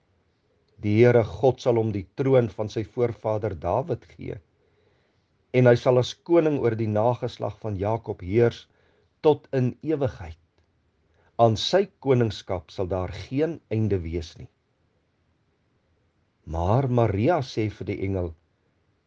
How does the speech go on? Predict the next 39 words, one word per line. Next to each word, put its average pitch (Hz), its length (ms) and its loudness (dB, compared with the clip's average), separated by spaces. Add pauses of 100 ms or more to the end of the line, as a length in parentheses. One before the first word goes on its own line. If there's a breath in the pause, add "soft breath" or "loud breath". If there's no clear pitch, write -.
(160)
"Hoe 131 240 4
is 127 140 2 (120)
so 135 160 4
iets 120 300 -4
moontlik, 98 580 -2 (920)
aangesien 120 500 2
ek 117 140 -2
nog 101 200 -4
nooit 135 540 4
omgang 127 460 -4
met 113 200 -6
'n 95 80 -8
man 131 240 -4
gehad 92 400 -6
het 80 180 -12
nie?" 76 160 -16 (1200)
Die 90 120 -6
engel 131 320 4
antwoord 110 520 -2
haar: 90 360 -4 (840)
"Die 104 100 2
Heilige 107 400 4
Gees 156 480 2
sal 151 160 2
oor 143 160 0
jou 156 160 -2
kom, 98 380 -6 (1120)
en 98 140 -2
die 92 200 -6
krag 147 480 2
van 143 160 -8
die 143 160 -6
Allerhoogste 107 680 -2
sal 107 240 -2
die 98 140 -4
lewe 107 440 0
in 101 140 -4
jou 95 220 -2
wek. 82 200 -10